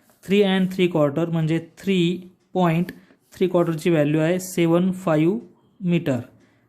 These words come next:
आणि याची ॲडिशन करू. डेसिमल पॉईंट खाली डेसिमल पॉईंट, फाईव्ह प्लस झिरो फाईव्ह, सेवन प्लस फाईव्ह ट्वेल्व, कॅरी ओव्हर वन, सिक्स प्लस वन सेवन प्लस थ्री टेन, टेन पॉइंट टू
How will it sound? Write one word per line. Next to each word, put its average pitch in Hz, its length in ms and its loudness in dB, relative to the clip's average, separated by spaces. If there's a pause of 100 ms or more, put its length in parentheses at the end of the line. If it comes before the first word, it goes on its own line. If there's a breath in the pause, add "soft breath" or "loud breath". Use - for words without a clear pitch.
(180 soft breath)
आणि 147 180 -4
याची 147 180 -2
ॲडिशन 160 320 0
करू. 175 280 2 (960 soft breath)
डेसिमल 160 360 -2
पॉईंट 165 240 0
खाली 151 120 0
डेसिमल 160 300 0
पॉईंट, 175 340 0 (540 loud breath)
फाईव्ह 160 240 2
प्लस 165 200 0
झिरो 147 280 2 (100)
फाईव्ह, 160 300 0 (380)
सेवन 160 280 -2
प्लस 160 300 -2
फाईव्ह 151 260 2 (120)
ट्वेल्व, 180 300 2 (180)
कॅरी 151 220 0
ओव्हर 156 220 2 (160)
वन, 190 220 2 (520 loud breath)
सिक्स 170 200 -6
प्लस 160 260 -4
वन 165 120 -2
सेवन 160 340 0
प्लस 165 440 -2
थ्री 175 240 -2 (200)
टेन, 151 280 0 (100)
टेन 180 240 2
पॉइंट 170 440 0
टू 180 140 4